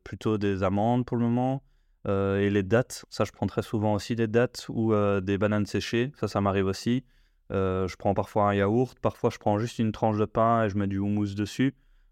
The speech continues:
Euh, ça dépend vraiment de ma sensation de faim, mais il y a toujours le fruit et je rajoute autre chose à côté en fonction de ce dont j'ai envie. Le soir, là, je repars sur un repas complet, un peu que, un peu comme sur le midi. C'est, euh, c'est souvent du chaud, je mange souvent chaud, euh, deux fois par jour.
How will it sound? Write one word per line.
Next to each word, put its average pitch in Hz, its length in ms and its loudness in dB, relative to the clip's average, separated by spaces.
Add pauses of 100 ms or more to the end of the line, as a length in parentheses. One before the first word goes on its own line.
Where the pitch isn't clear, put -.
Euh, 101 220 0
ça 104 140 0
dépend 104 240 2
vraiment 131 240 2
de 147 60 2
ma 123 80 2
sensation 104 440 -4
de 95 80 -2
faim, 131 220 2
mais 117 80 2
il - 20 4
y 95 40 2
a 90 40 0
toujours 135 260 2
le 113 100 4
fruit 135 440 0
et 120 140 2
je 110 60 0
rajoute 107 300 0
autre - 140 0
chose 110 360 2
à 98 100 -2
côté 110 340 0
en 107 100 4
fonction 110 400 -2
de 98 220 2
ce - 140 -6
dont 98 200 -2
j'ai 95 120 0
envie. 87 320 -2 (1500)
Le 123 160 6
soir, 135 540 0
là, 127 200 4
je 110 80 -2
repars 120 300 0
sur 120 140 -2
un 113 40 0
repas 110 200 -2
complet, 117 360 -2
un 117 100 0
peu 117 100 -4
que, 113 220 -2
un 107 100 -2
peu 107 120 -2
comme 107 180 0
sur 107 160 -4
le 101 100 2
midi. 101 380 0 (1040)
C'est, - 160 -2
euh, 101 240 2
c'est 107 160 -4
souvent 117 320 0
du 110 100 0
chaud, 123 260 0
je 123 60 0
mange 101 180 0
souvent 123 340 0
chaud, 123 380 2
euh, 104 60 0
deux 104 120 -2
fois 104 180 -2
par 98 180 -2
jour. 120 360 0